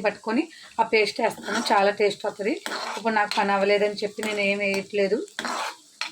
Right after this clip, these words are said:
చూశారు కదా, కాకరకాయ ఫ్రై ఎంత బాగా తయారైందో. ఈ విధంగా తయారు చేసుకోండి,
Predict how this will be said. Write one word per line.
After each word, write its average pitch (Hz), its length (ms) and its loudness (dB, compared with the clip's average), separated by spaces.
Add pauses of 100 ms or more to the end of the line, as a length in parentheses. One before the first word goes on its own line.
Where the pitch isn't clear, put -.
(600)
చూశారు 214 360 -2
కదా, 220 220 -2
కాకరకాయ 202 420 0
ఫ్రై 208 140 2 (100)
ఎంత 190 200 -2
బాగా 202 180 2
తయారైందో. 196 480 2 (1080)
ఈ 208 100 2
విధంగా 214 300 2 (100)
తయారు 208 340 6
చేసుకోండి, 208 540 -2